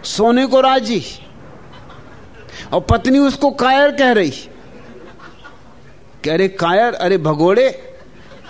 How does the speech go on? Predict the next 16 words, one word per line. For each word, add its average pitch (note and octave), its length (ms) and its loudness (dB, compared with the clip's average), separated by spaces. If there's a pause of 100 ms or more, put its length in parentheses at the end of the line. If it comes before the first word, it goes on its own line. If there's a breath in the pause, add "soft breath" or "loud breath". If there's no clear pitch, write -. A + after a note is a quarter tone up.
(320)
घर C#3+ 360 -2
चल C4+ 260 -2
तो C4 100 0
तुझे C4 280 0
मजा B3+ 280 2
चखाऊं।" A#3 440 -2 (3250 loud breath)
घर C3 300 -4
जाने F#3+ 300 -2
में F3+ 160 -4
डर D3+ 160 -4
रहा B2 200 -10
है। - 300 -16 (4000 loud breath)
मुल्ला F#3+ 260 0
नसरुद्दीन E3+ 520 -4
की C#3+ 120 -10
पत्नी C#3 600 -6